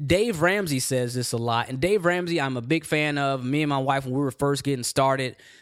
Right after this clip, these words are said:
trying to get our money together, we were listening to Dave Ramsey's show all the time. We were getting in on the I'm debt-free screams, and we did the cash envelopes, which I believe everybody should do for at least a year of their lives to kinda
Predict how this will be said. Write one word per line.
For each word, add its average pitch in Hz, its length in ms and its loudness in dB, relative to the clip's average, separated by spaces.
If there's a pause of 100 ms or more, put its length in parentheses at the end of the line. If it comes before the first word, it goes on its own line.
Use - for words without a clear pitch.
trying 147 220 2
to 139 60 -2
get 139 160 0
our 131 120 2
money 135 260 0
together, 127 600 -2
we 143 240 0
were 131 160 -2
listening 139 400 -2
to 131 100 -4
Dave 123 380 -2
Ramsey's 123 500 -2
show 127 360 0 (100)
all 127 240 0
the 117 100 -6
time. 110 380 -2
We 120 80 -2
were 120 180 -2 (480)
getting 143 240 0
in 135 160 0
on 131 140 -2
the 120 260 -4
I'm 139 300 0
debt-free 143 480 2
screams, 131 540 -2
and 117 100 -4
we 135 160 0
did 135 220 -2
the 117 80 -8
cash 135 400 2
envelopes, 131 560 0
which 127 160 -2
I 131 100 4
believe 127 300 -4
everybody 127 400 -2
should 123 180 -4
do 123 180 -2
for 120 160 -6
at 117 60 -4
least 131 240 -2
a 127 60 -4
year 123 260 0
of 117 60 -4
their 117 120 -4
lives 113 440 -4
to 107 60 -8
kinda 110 280 -4